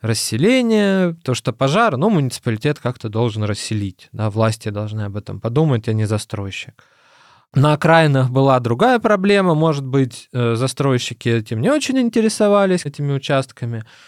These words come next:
но очень часто причиной пожаров становились пьяные соседи.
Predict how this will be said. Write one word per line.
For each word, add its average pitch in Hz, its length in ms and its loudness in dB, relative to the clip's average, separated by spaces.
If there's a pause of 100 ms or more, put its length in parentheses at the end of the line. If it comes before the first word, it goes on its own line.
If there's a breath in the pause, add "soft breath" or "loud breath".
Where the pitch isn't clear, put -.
(260 soft breath)
но 254 360 2 (160)
очень 165 340 0
часто 180 920 0
причиной 151 460 0
пожаров 165 480 2
становились 131 560 2
пьяные 135 380 0
соседи. 101 680 -8